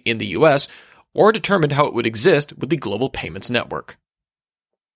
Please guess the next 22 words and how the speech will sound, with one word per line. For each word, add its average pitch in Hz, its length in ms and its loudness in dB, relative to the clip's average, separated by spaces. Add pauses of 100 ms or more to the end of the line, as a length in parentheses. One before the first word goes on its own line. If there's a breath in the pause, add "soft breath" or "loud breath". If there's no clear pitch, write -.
(720 soft breath)
Nikkei 120 440 2
Asia 139 280 2
sources 123 400 2
say 117 140 4
Samsung 131 640 2
plans 113 260 0
to - 80 -4
release 113 300 0
new 113 120 0
versions 117 380 0
of 113 160 -4
the 113 80 -2
Galaxy 123 480 0
Z 120 280 0
Flip 160 380 0
and 117 220 -2
Galaxy 123 400 0
Z 113 220 0
Fold 196 400 -2
phones 110 340 -4
this - 240 -2
year 151 260 4